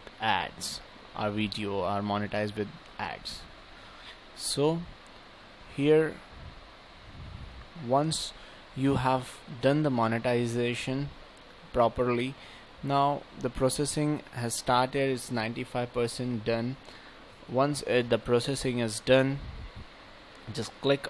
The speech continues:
on publish. Okay, now still the processing is going on, but the YouTube video is now available. Okay, we have to just wait for uploading.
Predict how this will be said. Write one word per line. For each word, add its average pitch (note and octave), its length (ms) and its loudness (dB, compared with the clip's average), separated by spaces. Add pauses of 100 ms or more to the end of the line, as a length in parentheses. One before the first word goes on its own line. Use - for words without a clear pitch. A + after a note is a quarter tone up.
on A#2+ 240 0 (260)
publish. G#2+ 580 4 (640)
Okay, D3 320 0 (180)
now B2 360 4 (380)
still - 280 2
the D#3 80 8
processing D3 500 4
is C#3 140 2
going B2+ 460 6
on, A2+ 320 2 (420)
but A#2+ 200 2
the A#2+ 120 6
YouTube C3 460 4 (1160)
video C3 520 4 (280)
is A#2+ 220 2
now B2 320 4
available. A2 480 2 (600)
Okay, D3+ 360 0 (340)
we D3 220 6
have B2+ 340 2
to C3+ 100 -2
just C3 320 0
wait A#2+ 240 2
for - 320 0
uploading. A#2+ 580 2